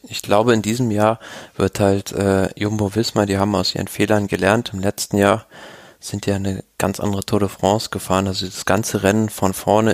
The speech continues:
immer nachgeführt, die Verantwortung komplett übernommen. Das werden sie so ein bisschen wegschieben und werden ein bisschen versuchen, aus einer defensiveren Rolle öfter mal anzugreifen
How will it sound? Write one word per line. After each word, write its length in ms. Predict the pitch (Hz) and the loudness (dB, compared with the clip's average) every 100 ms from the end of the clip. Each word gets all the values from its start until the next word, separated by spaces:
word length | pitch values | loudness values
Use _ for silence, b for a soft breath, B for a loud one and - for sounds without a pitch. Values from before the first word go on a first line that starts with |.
| - | 2
immer 260 | 107 113 | 4 4
nachgeführt, 760 | 101 98 110 - - - 107 - | 4 0 -2 -10 -6 0 0 0
die 40 | - | -6
Verantwortung 680 | - 95 104 101 - 101 - | -2 -2 0 -2 0 -2 -4
komplett 580 | - - 95 98 101 - | -14 -6 -2 0 0 0
übernommen. 600 | 101 95 92 98 110 110 B B B B - | 0 2 4 4 2 -4 B B B B -4
Das 260 | - - | -4 0
werden 220 | 101 104 104 | -2 0 0
sie 140 | 98 | -2
so 120 | - | 0
ein 80 | 95 | 0
bisschen 340 | 107 - 92 | 0 0 0
wegschieben 720 | 98 110 - - 131 135 135 135 b b b | 0 -2 -4 0 0 2 -2 -4 b b b
und 140 | 101 101 | -4 0
werden 220 | 98 98 | 0 0
ein 40 | |
bisschen 540 | 98 - - 107 107 104 B B B B | -2 -4 0 0 0 -4 B B B B
versuchen, 420 | - 98 95 113 95 | -8 -4 0 2 2
aus 220 | 98 - | 0 -2
einer 80 | 95 | -2
defensiveren 760 | 104 - 113 107 110 104 104 | -2 0 0 0 0 2 2
Rolle 320 | 98 95 107 101 | 2 2 2 2
öfter 340 | 95 - 104 | 0 -2 -2
mal 220 | 95 95 | 0 0
anzugreifen 1040 | - 104 113 123 - 98 101 - 123 117 | 0 -2 -2 -4 -2 0 0 0 -2 0